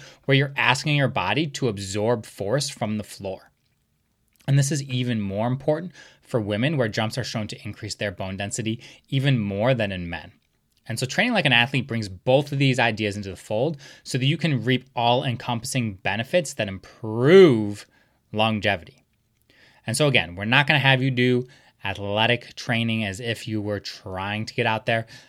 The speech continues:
on the field, on the court as a professional. But once you've built your foundation of strength and comfortability with movements, and so you have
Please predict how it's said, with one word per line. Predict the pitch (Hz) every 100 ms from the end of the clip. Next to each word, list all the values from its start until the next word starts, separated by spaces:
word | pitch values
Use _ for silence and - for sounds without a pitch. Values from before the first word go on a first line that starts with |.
| _
on | 104 104
the |
field, | - 131 120 117
on | 110 104
the |
court | - - 123 123
as | 104 107
a |
professional. | - - - 170 156 165 160 156 - - - _ -
But | 104 131 - _ _ _ _ _ _ - -
once | 127 175 196
you've | 147 -
built | 107 101 165 - - _ _
your | 120 120
foundation | - 120 113 104 - 92 107 - 135 139 -
of | 113 113 117 -
strength | - - - 113 110 113 -
and | -
comfortability | - - 120 - 95 95 107 127
with | 104 104 -
movements, | 92 92 110 139 226 220 - - - -
and | 104
so | 120
you | 110
have | 104 104 98